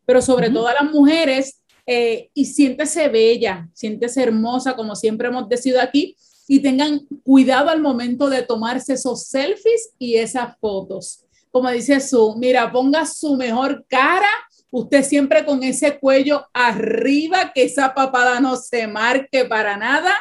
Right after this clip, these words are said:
Speaker 1: porque tampoco hay por qué hacer esa foto, ni, ni la idea es que ahora usted
Speaker 2: No.
Speaker 1: se la tome y le ense-, no, todo lo contrario.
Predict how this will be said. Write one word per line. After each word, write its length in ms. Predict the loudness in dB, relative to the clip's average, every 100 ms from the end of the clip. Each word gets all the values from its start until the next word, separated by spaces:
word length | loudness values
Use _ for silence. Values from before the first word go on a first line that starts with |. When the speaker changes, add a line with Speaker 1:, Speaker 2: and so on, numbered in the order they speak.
| -6 _ _
Speaker 1:
porque 260 | -2 2 0
tampoco 380 | -2 -2 0 0
hay 80 |
por 200 | 0 -4
qué 60 | 0 0
hacer 260 | 2 0
esa 300 | 0 -2 -4
foto, 420 | 0 0 0 0 -2
ni, 220 | -2 -4
ni 160 | 0
la 160 | 2 4
idea 300 | 4 2 0
es 60 | -2
que 60 | -4
ahora 220 | -4 -4
usted 160 | -4
Speaker 2:
No. 60 | -4
Speaker 1:
se 120 | -4
la 180 | -4 -4
tome 480 | -2 0 2 2 2
y 40 |
le 100 | -2
ense-, 280 | -4 -4 -4
no, 420 | -2 0 0 -2 -4
todo 220 | -4 -4
lo 100 | -4
contrario. 720 | -6 -6 -4 -2 -2 -6